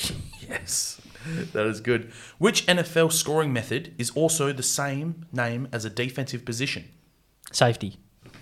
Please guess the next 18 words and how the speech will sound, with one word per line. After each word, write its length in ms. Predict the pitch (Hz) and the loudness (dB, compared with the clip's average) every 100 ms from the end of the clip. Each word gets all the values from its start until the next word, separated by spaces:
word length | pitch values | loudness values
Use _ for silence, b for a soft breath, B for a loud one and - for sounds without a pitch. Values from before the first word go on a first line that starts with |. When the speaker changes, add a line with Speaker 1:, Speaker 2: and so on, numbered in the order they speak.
| - - - - - - - - b b b b b | -20 -20 -20 -20 -20 -20 -20 -20 b b b b b
Speaker 1:
Who 320 | 220 262 262 262 | 4 6 4 0
is 140 | 131 | -4
tied 380 | - 156 156 131 | -2 4 4 4
with 80 | 120 | 0
Nat 220 | 139 151 | 0 0
Fyfe 440 | - 123 135 - - | 2 4 4 0 -14
for 320 | - 123 120 | -10 -4 -4
the 140 | 113 110 | -4 -4
second 500 | - 123 - 123 113 | -2 -2 -2 -2 -2
most 380 | 107 107 104 - - | -2 -4 -4 -10 -14
Doig 300 | - 101 95 - | -6 -4 -4 -6
medals 380 | 98 104 92 - | -4 -2 -4 -8
with 140 | 101 | -10
three? 340 | - - 120 101 - - _ _ _ _ _ _ _ | -10 -4 -2 -2 -8 -20 _ _ _ _ _ _ _
Speaker 2:
Hint. 300 | - 139 - - - _ _ | -2 0 0 -6 -20 _ _
Speaker 1:
He 80 | 110 | -8
played 320 | - 120 113 - | -2 -2 -2 -10
for 440 | - 110 107 104 | -8 -4 -2 -4